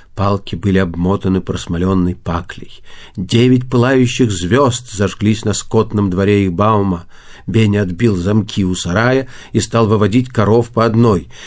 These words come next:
Их ждал парень с ножом. Он опрокидывал корову с одного удара и погружал нож в коровье сердце. На земле, залитой кровью, расцвели факелы, как огненные розы, и загремели выстрелы.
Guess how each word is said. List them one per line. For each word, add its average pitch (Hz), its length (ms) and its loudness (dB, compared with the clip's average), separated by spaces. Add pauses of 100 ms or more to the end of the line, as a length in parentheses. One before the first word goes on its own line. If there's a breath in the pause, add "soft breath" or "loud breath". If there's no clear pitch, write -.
(140 loud breath)
Их 101 180 0
ждал 117 320 0
парень 156 380 0
с - 100 -10
ножом. 120 520 0 (260 loud breath)
Он 113 160 4
опрокидывал 127 560 2
корову 127 320 4
с - 100 -6
одного 127 380 4
удара 156 400 0
и 185 180 0
погружал 104 520 2
нож 113 240 2
в - 80 -16
коровье 98 400 2
сердце. - 560 -6 (340 loud breath)
На 104 140 0
земле, 120 400 4
залитой 98 400 0
кровью, 101 540 0
расцвели 113 440 -2
факелы, 127 580 0
как 120 200 -2
огненные 113 400 4
розы, 143 480 4 (200 loud breath)
и 113 80 2
загремели 113 500 4
выстрелы. 107 760 2